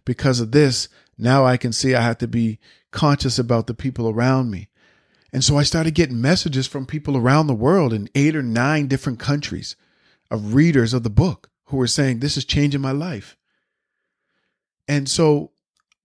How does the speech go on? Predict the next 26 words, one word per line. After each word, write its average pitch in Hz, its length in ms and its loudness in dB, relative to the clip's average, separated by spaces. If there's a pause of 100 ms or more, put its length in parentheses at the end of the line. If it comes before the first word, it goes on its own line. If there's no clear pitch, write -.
(760)
none 156 220 2
of 185 120 0
that 165 200 4
would 151 160 4
have 143 140 2
happened 143 760 0
if - 160 -4
I 120 80 2
didn't 131 500 0 (180)
just 123 420 -2 (180)
make 127 340 2
up 120 140 2
my 120 160 2
mind 113 640 0 (840)
to 117 120 -4
write 120 260 4
the 131 80 0
book 117 320 2
and 117 100 -4
to 101 80 -4
put 120 220 0
it 110 100 0
out 110 220 0
there 104 380 0 (1500)
with 131 260 2
the 113 420 0